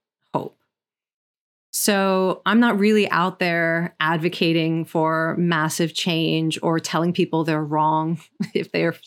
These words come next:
if they're stressed or, like, you're doing stress wrong. And I can see how a lot of these ideas can be quite controversial, particularly, as I said earlier,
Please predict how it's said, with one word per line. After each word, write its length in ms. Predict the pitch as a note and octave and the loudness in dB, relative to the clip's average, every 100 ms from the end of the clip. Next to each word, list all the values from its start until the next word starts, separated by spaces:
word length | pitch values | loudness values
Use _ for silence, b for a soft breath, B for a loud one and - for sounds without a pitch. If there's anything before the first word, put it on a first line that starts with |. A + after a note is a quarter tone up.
| - | -6
if 140 | F#3+ | -2
they're 140 | F#3+ | -2
stressed 500 | F#3 - E3 F3 - | -2 -2 -2 -2 -2
or, 100 | E3+ | -4
like, 220 | E3 E3 - B G#3 | -2 -4 -6 B -6
you're 200 | - F3 | -2 0
doing 320 | D3+ D#3 D#3+ | 2 2 2
stress 440 | E3 - D#3 D#3 - | 0 -2 -4 -4 -4
wrong. 440 | D#3 D#3 D#3+ D#3 - _ _ _ - | -2 0 -2 -4 -10 _ _ _ -6
And 120 | G3 | -4
I 80 | F#3+ | -2
can 180 | G3+ F3+ | 0 0
see 240 | - G3 | 0 0
how 200 | F3+ F3 | 2 2
a 20 | |
lot 100 | E3 | 2
of 60 | E3 | 2
these 140 | E3+ | 0
ideas 560 | E3 D#3+ E3 D#3+ D#3+ D3+ - _ _ _ _ | 0 0 2 2 0 -4 -12 _ _ _ _
can 160 | - F#3 | -2 0
be 160 | G3 B3+ | 2 0
quite 300 | - D#3 - | -2 -4 -2
controversial, 800 | E3 E3+ F3 E3 C4 - E3+ D3+ | -2 -2 -2 0 0 0 0 -2
particularly, 380 | F3 G#3 G3+ | -2 -2 0
as 100 | F3+ | 0
I 160 | E3 F#3+ | 0 0
said 340 | G3 E3 D#3+ - b b b b - | 0 0 -2 -4 b b b b -2
earlier, 560 | A#3 C#4+ A3 E3+ D#3+ | 0 2 2 2 0